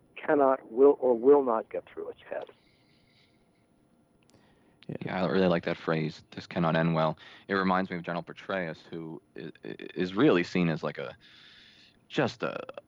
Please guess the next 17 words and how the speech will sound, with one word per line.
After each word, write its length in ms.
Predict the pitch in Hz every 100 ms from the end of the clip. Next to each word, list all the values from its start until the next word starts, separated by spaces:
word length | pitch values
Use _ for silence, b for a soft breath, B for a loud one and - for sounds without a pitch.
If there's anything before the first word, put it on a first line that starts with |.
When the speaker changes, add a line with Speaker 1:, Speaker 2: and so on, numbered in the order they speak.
| -
Speaker 3:
a 40 | -
fount 520 | - - 110 110 110
of 160 | 87 87
wisdom 500 | 82 90 87 78 78
within 220 | 78 82
the 60 |
military, 500 | 82 80 78 85 82
which, 340 | 85 85 - - - -
uh, 60 | - - - -
Speaker 1:
Yes. 160 | - - - -
Speaker 3:
I 100 | 110
suppose 420 | - 104 196 156
compared 400 | - 107 135 107
to 80 | 90
so 160 | -
many 260 | 101 92 90
other, 400 | 92 90 80